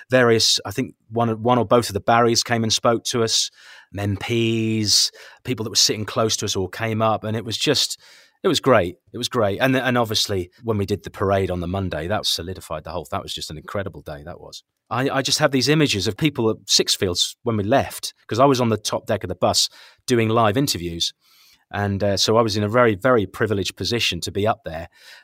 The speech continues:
And we left Sixfields, and, uh, obviously there was just droves and droves of people,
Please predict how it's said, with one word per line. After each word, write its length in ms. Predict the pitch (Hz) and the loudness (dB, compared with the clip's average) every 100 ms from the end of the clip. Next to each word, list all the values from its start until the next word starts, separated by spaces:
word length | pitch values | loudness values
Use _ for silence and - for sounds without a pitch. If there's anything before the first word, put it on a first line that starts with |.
| - | -8
And 160 | 98 | -4
we 80 | 101 | -2
left 240 | 110 120 - | 0 2 2
Sixfields, 800 | - 110 - - 104 101 98 104 | 0 0 -4 0 0 2 -2 -2
and, 240 | 98 90 | -2 -4
uh, 120 | 90 87 | -6 -6
obviously 320 | 95 85 - | -8 -8 -8
there 140 | 85 85 | -8 -8
was 240 | 85 - | -6 -8
just 280 | - 87 - | -8 -8 -8
droves 440 | - 110 110 95 | 0 2 4 2
and 100 | 87 | -2
droves 320 | 82 104 104 92 | -4 -2 -2 -4
of 80 | |
people, 460 | - 107 95 98 90 | -4 -6 -4 -6 -8